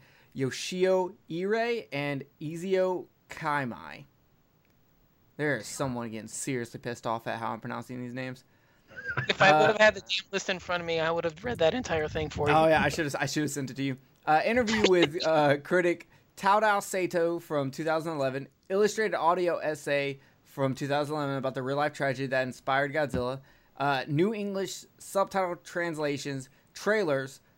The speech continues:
Speaker 1: plus a lavishly illustrated deluxe hardcover book featuring an essay by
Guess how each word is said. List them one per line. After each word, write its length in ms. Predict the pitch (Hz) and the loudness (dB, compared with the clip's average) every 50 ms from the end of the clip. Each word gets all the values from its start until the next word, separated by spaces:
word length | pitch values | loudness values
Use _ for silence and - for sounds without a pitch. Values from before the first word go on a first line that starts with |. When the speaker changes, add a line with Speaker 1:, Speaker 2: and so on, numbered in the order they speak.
| _ _ _ _ | _ _ _ _
Speaker 1:
plus 300 | - 208 220 202 185 - - | 2 4 4 4 4 0 -4
a 80 | 151 160 | -6 -6
lavishly 640 | 151 143 151 160 185 208 214 220 202 - 208 202 175 | -4 -2 -2 0 0 0 -2 -2 -6 -6 -6 -4 -4
illustrated 640 | 185 185 185 185 170 - - 175 156 156 147 139 131 | -4 -4 -4 -4 -6 -6 -4 -4 -4 -4 -4 -6 -6
deluxe 480 | 139 135 135 147 175 208 - - - - - - - - - | -6 -2 0 0 0 0 -2 -8 -18 -20 -20 -18 -16 -10 -4
hardcover 600 | 165 175 190 202 190 - - 185 180 175 165 139 | -2 0 0 0 -2 -2 -2 0 0 0 0 0
book 220 | 127 139 139 131 - | 0 0 -2 -2 -2
featuring 400 | - 165 165 151 - 170 160 151 | -6 -8 -8 -6 -4 -4 -4 -4
an 80 | 143 | -4
essay 260 | 131 156 156 - 175 | -4 -6 -4 -4 -6
by 340 | 165 147 147 139 139 135 127 | -2 0 0 2 0 0 -2